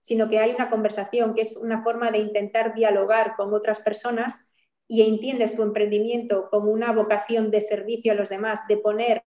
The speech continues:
lo que tú sabes hacer, eh, hacia los demás para ver de qué forma tú les puedes ayudar, ahí es cuando se empieza la gente, la gente a enganchar.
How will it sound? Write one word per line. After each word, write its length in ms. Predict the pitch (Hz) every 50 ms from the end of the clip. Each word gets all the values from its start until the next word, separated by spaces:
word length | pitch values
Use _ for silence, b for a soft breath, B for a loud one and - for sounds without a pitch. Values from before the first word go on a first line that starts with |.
| _ _ _ _ _ _ -
lo 120 | 214 208
que 100 | 214 208
tú 100 | 214 226
sabes 260 | 233 233 226 220 226
hacer, 400 | 220 208 - 233 220 208 208 - - - _ _ _ _ -
eh, 800 | 208 208 208 202 196 196 196 190 190 190 185 185 185 185 180 - _ _ _ -
hacia 260 | 220 214 208 220 214 196
los 140 | 202 190
demás 320 | 196 190 190 220 240 220 -
para 240 | - 208 185 196 202
ver 160 | 220 220 220
de 100 | 226 214
qué 120 | - 220
forma 320 | 220 - 233 220 208 190 -
tú 80 | 214
les 140 | 208 208 208 -
puedes 380 | 220 208 208 208 208 - - -
ayudar, 440 | 202 196 202 196 202 220 254 - - - _ _ _ _ _ _ _ _ _
ahí 220 | - 214 208 220 262
es 100 | - -
cuando 260 | - 247 220 220 214
se 100 | 214 214
empieza 340 | 208 208 214 214 208 214 208
la 100 | 202 196
gente, 540 | - 208 202 208 - 202 190 196 190 - -
la 120 | 196 190
gente 240 | - - 196 190 190
a 20 | 185
enganchar. 440 | 185 185 180 175 - 196 180 -